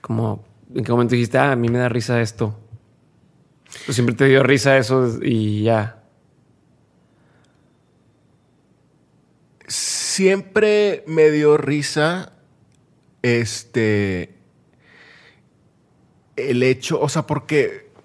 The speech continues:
Speaker 2: o sea, la violación no es graciosa. Cuando te dicen de que es que rape is not funny, rape is not funny.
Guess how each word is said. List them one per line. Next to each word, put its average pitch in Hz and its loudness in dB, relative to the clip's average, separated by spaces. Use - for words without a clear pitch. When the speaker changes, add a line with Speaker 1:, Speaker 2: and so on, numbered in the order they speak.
Speaker 2:
o 131 -2
sea, 139 -4
la 135 2
violación 147 0
no 165 0
es 156 -2
graciosa. 127 -4
Cuando 113 -4
te 120 -6
dicen 110 -8
de 110 -8
que 107 -6
es 107 -8
que 131 -6
rape 123 -4
is 123 -6
not 120 -2
funny, 131 -4
rape 120 -4
is 104 -8
not 85 -8
funny. - -18